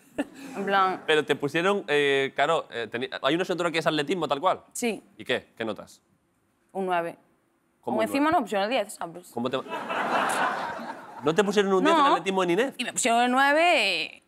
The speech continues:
Speaker 2: y, eh, y les costó, ¿eh?
Speaker 1: Eh, y luego, lo que he dicho antes, claro, eres campeona de Europa indoors.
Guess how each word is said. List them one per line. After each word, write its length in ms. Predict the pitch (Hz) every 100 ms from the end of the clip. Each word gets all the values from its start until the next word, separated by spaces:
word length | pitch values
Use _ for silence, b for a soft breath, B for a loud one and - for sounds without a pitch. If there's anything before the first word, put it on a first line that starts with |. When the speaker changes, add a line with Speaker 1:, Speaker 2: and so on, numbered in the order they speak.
| -
Speaker 2:
y, 60 | 208
eh, 280 | 226 - _ _ _ _ _ _ _ _ _
y 100 | 220
les 160 | 233 202
costó, 480 | 202 170 240 185 220
¿eh? 160 | 320 381 _ -
Speaker 1:
Eh, 200 | 117 120
y 80 | 135
luego, 280 | 156 190 147
lo 100 | 131
que 80 | -
he 40 |
dicho 200 | 185 -
antes, 180 | 180 180
claro, 200 | 139 143
eres 180 | 143 160
campeona 320 | 175 165 160
de 60 | 160
Europa 360 | 170 151 107
indoors. 560 | - 117 135 185 - -